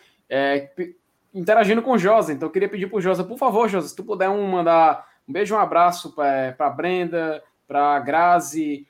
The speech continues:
pro Fábio e pra tia dele, a Vera. Poxa, se tu puder mandar um abraço pra eles to-, todos, eu acho que eles com certeza vão agradecer e vão ficar muito felizes, viu, cara, que são todos seus fãs.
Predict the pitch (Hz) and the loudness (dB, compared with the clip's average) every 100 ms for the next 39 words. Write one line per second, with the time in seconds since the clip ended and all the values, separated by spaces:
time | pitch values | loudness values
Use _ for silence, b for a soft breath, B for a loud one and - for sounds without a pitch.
0 | _ 180 185 - 190 208 202 175 175 170 | _ -8 -6 0 4 4 4 2 0 0
1 | 170 165 185 170 156 180 185 180 156 135 | 0 -2 -4 -4 -2 0 0 0 0 -2
2 | 156 165 165 156 202 190 - 208 233 233 | -4 -4 -4 -6 -8 -10 -14 -10 -8 -6
3 | 220 208 196 190 185 180 175 170 196 190 | -6 -4 -2 -4 -4 -4 -4 -6 -10 -10
4 | - 190 196 202 147 b b 156 175 190 | -6 -6 -6 -8 -14 b b -2 -2 -4
5 | 180 - 220 226 214 196 196 196 185 185 | -6 -6 -8 -6 -8 -4 -2 0 0 -2
6 | 170 175 175 180 175 165 185 190 180 151 | -6 -6 -4 -6 -6 -6 -6 -8 -6 -4
7 | 139 135 160 156 139 - 151 139 202 196 | -6 -8 -8 -6 -8 -8 -12 -8 -8 -6
8 | 190 - 127 120 - | -8 -8 -12 -14 -18